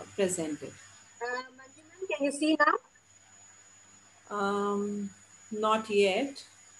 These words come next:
Speaker 2: Okay, so Manju ma'am, you have to help me now.
Speaker 1: Yeah, sure. One
Speaker 2: Okay.
Speaker 1: second.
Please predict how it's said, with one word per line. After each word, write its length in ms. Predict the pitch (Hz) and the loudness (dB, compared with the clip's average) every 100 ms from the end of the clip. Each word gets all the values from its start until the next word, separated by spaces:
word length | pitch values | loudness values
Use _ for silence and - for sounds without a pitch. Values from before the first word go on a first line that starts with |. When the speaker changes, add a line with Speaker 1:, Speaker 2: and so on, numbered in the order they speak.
| - - - - - - - - - - - - - - | -20 -20 -20 -20 -20 -20 -20 -20 -20 -20 -20 -20 -20 0
Speaker 2:
Okay, 400 | 440 226 466 - | 4 4 4 0
so 120 | 453 262 254 | 0 -6 -6
Manju 360 | 254 311 302 | -6 -8 2
ma'am, 140 | 311 302 | 4 6
you 80 | |
have 180 | 285 269 | 4 4
to 100 | 285 | 2
help 260 | 285 262 262 | 6 6 4
me 140 | 285 | 2
now. 260 | 262 214 180 - - | 4 4 2 -4 -14
Speaker 1:
Yeah, 420 | 226 220 220 185 180 | -6 2 4 4 2
sure. 460 | - 226 185 156 | -4 0 0 0
One 340 | 180 190 202 208 | 0 2 4 2
Speaker 2:
Okay. 60 | |
Speaker 1:
second. 420 | 214 - - - | -2 -6 -12 -14